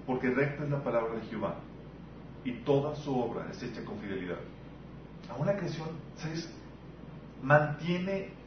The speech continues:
o demuestra este atributo de Dios de la fidelidad. ¿Sabes cómo se manifiesta en la creación? Dice que toda la obra, toda su obra es hecha con fidelidad. Se manifiesta, esto viene de Salmo treinta y tres cuatro, se manifiesta porque en los elementos de la creación hay consistencia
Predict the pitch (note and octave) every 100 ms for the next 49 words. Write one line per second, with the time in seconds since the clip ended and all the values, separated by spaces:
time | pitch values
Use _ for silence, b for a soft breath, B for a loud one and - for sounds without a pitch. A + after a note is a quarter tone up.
0 | - - - - - - - - - C#3
1 | D3 D3+ C3+ C3 D#3+ F#3+ - - - E3
2 | D#3+ C#3+ E3 A#2 B2+ B2+ C#3 D3 C3+ B2
3 | B2 B2+ - C3 B2 A#2 A#2+ A2 A2 A2+
4 | - - G#3 F3 D3 C#3 C#3 E3+ C#3+ C3+
5 | B2 A#2+ - - - - - - - -
6 | C3 D#3+ D#3+ C#3 - C#3+ D3+ E3 D#3 D#3
7 | - - - - - D#3+ F3 D#3+ D3 D3+
8 | C#3 - - B2 C3 B2 B2 B2+ - -
9 | - - - - - - - - - -
10 | - - - - - D3+ C#3+ F#3 G3 A#3+
11 | - - - C3 C#3+ B2+ B2+ B2 A#2+ G#2
12 | A2 - - - B2+ A#2+ D3+ D#3+ - C#3+
13 | C#3 B2+ B2+ - A#2 A#2 D3 - - D3+
14 | C3 B2 - A2 G#2 - A2 G#2 A#2+ G#2+
15 | -